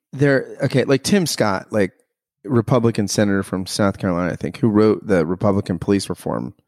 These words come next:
bill, an African American, um, he talked about being pulled over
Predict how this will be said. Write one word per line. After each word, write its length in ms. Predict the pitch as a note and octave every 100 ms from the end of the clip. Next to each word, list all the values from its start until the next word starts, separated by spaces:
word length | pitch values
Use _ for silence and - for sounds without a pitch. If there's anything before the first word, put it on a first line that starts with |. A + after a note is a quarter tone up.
| _ _ _ _ _ _ _ _ _
bill, 320 | G#2+ D2 B1 -
an 120 | A2
African 360 | C3 B2+ B2
American, 560 | G#2 F#2 F2+ E2 D#2+ - _ _ -
um, 440 | A2 G2 E2 - - _ _ _ - _ _ _
he 140 | - A3+
talked 260 | A3 F#3
about 160 | C#3+ A2
being 200 | B2+ A2+
pulled 260 | - C#3
over 520 | B2 A#2+ G2+ F#2 E2+